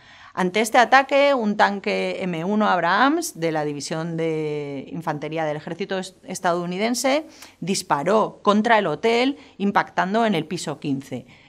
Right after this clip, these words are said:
Eh, de este impacto falleció un periodista ucraniano y el señor Couso sufrió heridas graves que provocaron de forma posterior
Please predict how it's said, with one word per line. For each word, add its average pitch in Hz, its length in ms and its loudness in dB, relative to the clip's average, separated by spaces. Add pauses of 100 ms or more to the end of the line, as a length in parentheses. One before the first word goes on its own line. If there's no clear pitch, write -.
(120)
Eh, 143 600 -4 (340)
de 160 640 -4
este 160 180 -2
impacto 214 540 4
falleció 196 420 0
un 175 80 -4
periodista 156 500 -4
ucraniano 208 760 -2
y 214 180 2
el 226 140 2
señor 180 440 -4
Couso 220 380 0
sufrió 196 320 -4
heridas 165 340 0
graves 185 440 0
que 180 100 -6
provocaron 147 600 -2
de 139 60 -10
forma 170 320 -4
posterior 175 560 -4